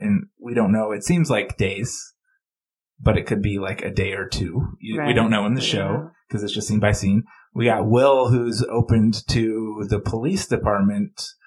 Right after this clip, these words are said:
Speaker 1: or the government is now being shady with
Speaker 2: Mm-hmm.
Speaker 1: his jurisdiction.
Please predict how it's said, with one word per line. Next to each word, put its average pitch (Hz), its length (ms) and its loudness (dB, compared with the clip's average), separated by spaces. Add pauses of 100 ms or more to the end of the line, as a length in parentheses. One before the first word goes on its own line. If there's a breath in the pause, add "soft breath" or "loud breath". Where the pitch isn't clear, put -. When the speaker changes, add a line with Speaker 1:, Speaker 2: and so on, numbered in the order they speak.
(300 soft breath)
Speaker 1:
or 104 580 2
the 104 160 -6
government 117 680 4
is 98 180 -2
now 104 800 0 (580 soft breath)
being 101 320 0
shady 101 680 -2 (140)
with 104 400 -2
Speaker 2:
Mm-hmm. 165 200 -10
Speaker 1:
his 170 440 2
jurisdiction. 101 840 -2